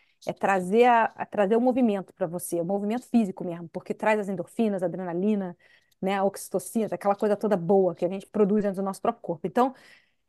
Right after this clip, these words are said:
eu comecei a pedalar muito, muito, muito, muito, muito.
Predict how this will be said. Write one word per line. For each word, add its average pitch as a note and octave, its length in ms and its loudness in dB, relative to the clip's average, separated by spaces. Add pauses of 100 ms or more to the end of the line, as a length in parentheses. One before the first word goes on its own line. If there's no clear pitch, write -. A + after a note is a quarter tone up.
eu A#3+ 140 8
comecei C4 340 2
a - 40 0
pedalar C4 380 6
muito, B3+ 420 4
muito, A#3+ 300 0
muito, A#3 240 -4
muito, G#3+ 280 -4
muito. G3+ 340 -6